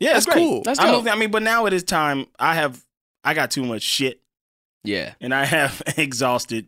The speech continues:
Speaker 1: like, I, I have like, my room th-, is like, there's no, I, I, it looks like a hoarder's room. Like,
Speaker 3: Mm-hmm.
Speaker 1: I have to get out.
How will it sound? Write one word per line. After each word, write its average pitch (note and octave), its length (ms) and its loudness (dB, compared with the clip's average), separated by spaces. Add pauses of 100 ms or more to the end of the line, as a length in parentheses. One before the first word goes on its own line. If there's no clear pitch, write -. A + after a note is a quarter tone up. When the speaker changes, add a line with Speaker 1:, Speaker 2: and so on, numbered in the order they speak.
(280)
Speaker 1:
like, A#2 240 -2
I, G#2+ 180 -10
I B2+ 120 2
have A#2+ 200 -2 (1400)
like, B2+ 160 0
my E3+ 200 4
room C#3 500 -2 (840)
th-, C3+ 200 -2
is B2 180 -2
like, B2+ 220 0
there's B2 180 -2
no, B2+ 440 0
I, C3 100 0
I, B2+ 260 -2 (140)
it C#3 120 0
looks D3+ 140 -2
like B2+ 120 -4
a A2 60 -4
hoarder's G2+ 360 -12
room. - 140 -20 (200)
Like, A#2 220 0
Speaker 3:
Mm-hmm. G#2 180 -6 (340)
Speaker 1:
I C#3 120 2
have C#3+ 240 0
to A#2+ 80 -6
get F#2+ 160 -12
out. - 160 -16